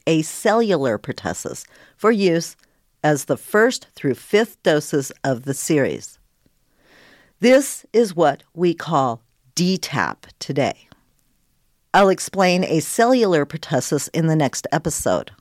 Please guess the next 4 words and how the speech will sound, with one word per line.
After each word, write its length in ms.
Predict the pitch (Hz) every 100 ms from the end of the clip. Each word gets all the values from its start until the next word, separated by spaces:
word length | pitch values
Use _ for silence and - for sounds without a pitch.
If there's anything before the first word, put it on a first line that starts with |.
| _ _ _ _ _ _ _ _ _ _ _ _ _ _ -
British 420 | 220 214 208 -
Pharma 380 | 185 170 185 226
SmithKline 920 | - - 175 170 - 180 156 143 139
Beecham 600 | 240 311 226 180 208